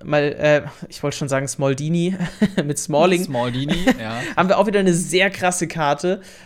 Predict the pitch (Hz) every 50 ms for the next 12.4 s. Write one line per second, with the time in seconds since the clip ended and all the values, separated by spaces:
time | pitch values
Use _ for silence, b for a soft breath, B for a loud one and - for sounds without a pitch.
0 | B B - 156 156 156 151 151 - - 156 151 156 - 151 175 196 190 - 147
1 | - 160 139 135 135 135 131 - 135 135 139 143 143 139 - - 143 143 135 123
2 | 143 139 - 135 131 135 151 170 - B B B B B B B B - 147 147
3 | 147 139 143 147 143 143 147 151 151 151 156 151 147 - 151 147 147 147 147 -
4 | - - - - 147 147 143 - - - 151 156 156 151 151 165 196 202 - 202
5 | 185 180 151 143 147 165 165 - 202 196 185 185 185 185 - - - - - _
6 | _ _ _ _ _ _ _ _ _ _ - 240 220 202 160 156 135 135 139 147
7 | - - - 139 127 120 - 69 107 139 139 131 143 147 143 - - 165 175 190
8 | 185 - B B B B B B B - 147 147 147 147 147 143 - - 160 160
9 | 151 156 - 165 208 - - 202 190 165 160 156 156 156 156 - - - 165 160
10 | 185 185 170 160 - - 135 135 170 196 - - 185 - - 156 143 165 175 185
11 | 170 151 - - - 147 175 180 - 160 - - - 160 175 185 - - - -
12 | - - - 170 185 202 226